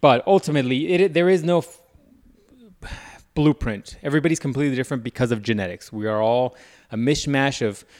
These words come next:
of cultures and people and generational worth of D N A. And so it's hard to say. Additionally, some of you are far more active than others. Some of you are very active and you love going out and,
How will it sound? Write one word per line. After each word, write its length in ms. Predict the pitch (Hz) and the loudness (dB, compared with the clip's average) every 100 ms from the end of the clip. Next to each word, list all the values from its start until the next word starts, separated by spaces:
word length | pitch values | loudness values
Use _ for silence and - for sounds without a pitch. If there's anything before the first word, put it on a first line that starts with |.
| _ _ | _ _
of 160 | 107 - | -10 -4
cultures 520 | 185 190 - 185 170 | -2 0 0 0 0
and 160 | 123 - | -2 -4
people 480 | 160 160 170 160 151 | -4 0 2 2 0
and 480 | 117 110 110 110 - - - | -4 -4 -6 -10 -16 -20 -16
generational 1000 | 110 143 165 160 147 165 - 175 175 170 | -4 0 2 4 4 2 0 -2 0 -2
worth 460 | 135 147 156 - - - _ - | 0 0 0 -4 -8 -10 _ -10
of 160 | 113 | -8
D 180 | 143 143 | -4 0
N 120 | 127 | 2
A. 420 | 123 127 147 135 - _ - | 2 0 -2 -8 -18 _ -8
And 160 | 135 135 | -6 -4
so 960 | - 135 135 131 127 127 135 - - | 0 0 2 0 -2 -4 -8 -12 -12
it's 140 | 156 - | -12 -2
hard 220 | 147 160 | 0 0
to 60 | 170 | -2
say. 380 | 196 226 - _ _ _ _ _ _ _ _ _ _ _ _ _ _ _ _ _ _ _ _ _ _ _ _ _ | -4 -6 -8 _ _ _ _ _ _ _ _ _ _ _ _ _ _ _ _ _ _ _ _ _ _ _ _ _
Additionally, 600 | 135 196 214 - 143 127 | -2 0 0 0 -2 -4
some 260 | 131 160 170 | -4 -4 -2
of 120 | 143 | -2
you 180 | 139 143 | 0 2
are 120 | 131 | 0
far 420 | - - 123 135 | -2 -2 0 0
more 260 | 143 139 135 | -2 -2 -2
active 380 | 123 - 147 131 | -2 -4 -6 -4
than 160 | 147 | -4
others. 500 | 151 190 135 - - - - _ _ | -4 -4 -6 -8 -16 -18 -20 _ _
Some 240 | - 143 160 | -6 -4 -2
of 120 | 135 | 0
you 120 | 151 | 0
are 60 | 117 | 0
very 440 | 101 120 180 127 | 0 2 2 0
active 400 | 95 92 - 104 | -2 -6 -6 -6
and 120 | 110 | -6
you 100 | 110 | -6
love 300 | 110 120 156 | -2 0 0
going 220 | 113 107 101 | -2 -6 -6
out 160 | 107 | -8
and, 200 | 101 101 | -8 -12